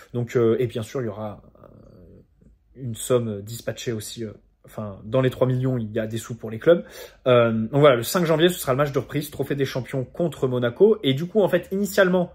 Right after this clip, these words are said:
ce même cinq janvier, on devait jouer la seizième journée de Ligue un, je crois, toujours contre Monaco. Du coup, celle-là, elle a été avancée,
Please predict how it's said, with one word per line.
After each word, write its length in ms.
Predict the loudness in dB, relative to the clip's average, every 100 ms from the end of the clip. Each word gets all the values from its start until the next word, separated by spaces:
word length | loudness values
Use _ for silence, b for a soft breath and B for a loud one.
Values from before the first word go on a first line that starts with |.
| -12
ce 180 | -4
même 140 | -2 -2
cinq 180 | -4 -6
janvier, 400 | 0 4 4 B B B -2
on 100 | 6
devait 240 | 8 8
jouer 160 | 4 4
la 120 | 2
seizième 360 | 2 2 2 0
journée 220 | -2 -4
de 60 |
Ligue 120 | -4 -6
un, 60 |
je 80 | -4
crois, 220 | -2 -4 B B B _
toujours 260 | 0 0
contre 240 | 0 -2 -2
Monaco. 480 | 0 2 2 -2 -6
Du 160 | -8 -6
coup, 240 | 0 0
celle-là, 400 | 2 2 4 4
elle 80 | 6
a 80 | 4
été 220 | 2 0 2
avancée, 720 | 4 6 4 4 0 0 -6